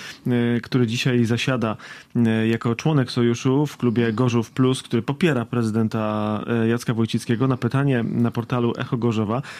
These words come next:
„Dlaczego jednak chce pan popierać Jacka Wójcickiego w nadchodzących wyborach?”, odpowiedź pada taka: „Myślę, że nie należy już mieszać się w tym naszym kotle, a Gorzów, a Gorzowa nie stać na szukanie nowych rozwiązań. Jak damy ster komuś nowemu, to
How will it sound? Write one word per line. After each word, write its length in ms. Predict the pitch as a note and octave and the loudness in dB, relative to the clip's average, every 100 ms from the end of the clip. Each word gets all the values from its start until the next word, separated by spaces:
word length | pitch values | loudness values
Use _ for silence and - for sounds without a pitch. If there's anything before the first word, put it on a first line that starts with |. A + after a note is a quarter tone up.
| - - - - | -16 -18 -20 -2
„Dlaczego 340 | C3+ F#3 G3+ | 0 2 2
jednak 260 | E3+ D3 C#3+ | 2 2 0
chce 140 | - | 0
pan 160 | C#3+ C3 | 0 0
popierać 360 | B2 C3+ B2 B2+ | 0 0 0 0
Jacka 240 | B2 B2+ | -2 0
Wójcickiego 540 | A#2+ A2 A#2+ - B2+ | 0 0 -4 -2 0
w 40 | A#2+ | 2
nadchodzących 460 | A#2 A#2+ B2+ A#2+ | 0 0 0 0
wyborach?”, 380 | G#2 C3 C#3+ - - | 0 0 -2 -4 -6
odpowiedź 360 | C3 B2 A#2+ | -2 0 -2
pada 220 | - A2 | -2 -4
taka: 280 | G#2+ E2+ G2 | -4 -4 -2
„Myślę, 320 | D3 F#3 E3+ | 0 0 0
że 120 | C3+ C3 | 2 4
nie 120 | C3+ | 4
należy 380 | B2 D3 C3+ B2+ | 4 2 2 2
już 180 | A2+ C3 | 2 2
mieszać 400 | C3+ B2 G#2+ - | 2 2 -2 -6
się 320 | - A#2+ A2 | -2 0 0
w 100 | - | -2
tym 200 | - C3 | -2 2
naszym 320 | A#2+ A#2+ G#2+ | 2 0 -4
kotle, 360 | G2+ D#3 E3 B2 | -4 -2 0 0
a 120 | A2 | 0
Gorzów, 380 | A2 C3+ C3 - - - | 0 0 0 -4 -8 -6
a 80 | C3 | -2
Gorzowa 360 | C3 C3+ C#3+ A2+ | 2 2 2 2
nie 140 | B2 | 0
stać 220 | B2+ A#2+ | 0 -2
na 80 | A2+ | -2
szukanie 360 | A2+ A#2 A#2 A2+ | -2 0 2 4
nowych 280 | B2 A2+ G#2+ | 2 0 0
rozwiązań. 500 | G#2+ D#3 D3+ C#3 B2 - - - - | 0 2 2 2 0 -4 -14 -10 2
Jak 300 | C3+ B2+ B2+ | 2 4 2
damy 280 | C#3+ C#3 B2 | 2 4 2
ster 220 | - A#2+ | 0 -2
komuś 280 | A2+ G#2+ F3 | -2 -2 0
nowemu, 380 | G#3 A#3+ G#3 F#3 | 2 4 4 4
to 380 | - - - | 0 -2 -2